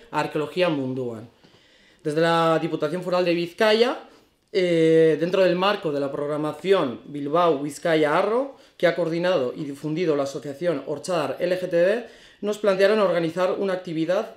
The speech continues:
en este mes de junio repleto de eventos y reivindicaciones de todo el colectivo L G T B I Q plus. Y desde la Arqueology nos planteamos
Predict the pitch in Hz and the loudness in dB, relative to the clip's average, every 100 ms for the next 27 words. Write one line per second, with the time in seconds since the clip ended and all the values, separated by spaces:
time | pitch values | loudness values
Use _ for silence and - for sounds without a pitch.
0 | - 165 165 180 170 151 139 175 196 208 | -6 -4 -4 -2 -2 -2 -6 -4 -4 -4
1 | 226 160 147 165 175 160 143 175 214 240 | -4 -6 -4 -6 -2 0 2 2 0 -2
2 | 240 185 156 147 143 139 135 165 190 165 | -4 -4 -2 -2 -2 -4 -4 -4 -4 -4
3 | 135 165 165 147 120 - 147 165 151 180 | -2 0 0 -2 -6 -8 -6 -4 -4 -4
4 | 175 156 151 143 139 156 196 - - _ | -2 -4 -4 -4 -2 -2 -6 -8 -20 _
5 | 170 151 123 113 101 - _ _ _ _ | -4 -2 -4 -8 -12 -20 _ _ _ _
6 | - 185 160 156 151 143 214 214 214 254 | -6 0 0 2 2 2 2 0 0 -4
7 | 220 175 - 160 156 156 165 196 226 277 | -4 -4 -4 -2 0 2 4 4 2 -2
8 | - - | -6 -18